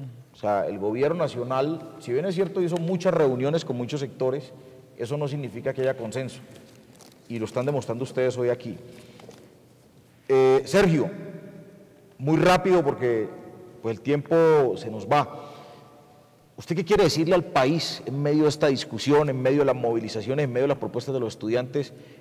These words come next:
Dígale a los colombianos qué quieren los estudiantes con esta reforma y qué buscan ustedes, eh, pa-, eh, o sea, ¿qué le piden al Congreso, qué le piden al gobierno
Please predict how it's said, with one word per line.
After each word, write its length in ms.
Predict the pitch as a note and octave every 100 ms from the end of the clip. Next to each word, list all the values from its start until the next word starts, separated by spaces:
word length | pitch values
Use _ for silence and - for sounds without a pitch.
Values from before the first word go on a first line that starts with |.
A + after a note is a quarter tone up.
| -
Dígale 220 | - F#3
a 20 | F#3+
los 140 | -
colombianos 640 | C3+ C3 C3 D#3 E3 E3
qué 160 | - D#3
quieren 280 | - F#3+ F#3+
los 120 | C#3+
estudiantes 640 | B2 B2+ B2+ D3+ D3 E3
con 140 | C3+ B2+
esta 200 | B2+ D3
reforma 420 | C3 B2+ C3 C3+
y 60 |
qué 140 | A#2 D3
buscan 360 | D#3 E3+ E3
ustedes, 540 | C3+ - C#3 D3 D3 - - - - - -
eh, 120 | A2
pa-, 220 | - B2+
eh, 160 | G#2+ A#2
o 100 | B2
sea, 140 | C3
¿qué 100 | E3+
le 100 | G3
piden 320 | F#3+ A3+ A3
al 120 | F3 C#3+
Congreso, 420 | C3 D#3 F3 -
qué 100 | F3+
le 80 | F#3
piden 320 | F#3+ F#3+ F3+
al 100 | D3
gobierno 640 | B2 C3+ D#3 D3+ E3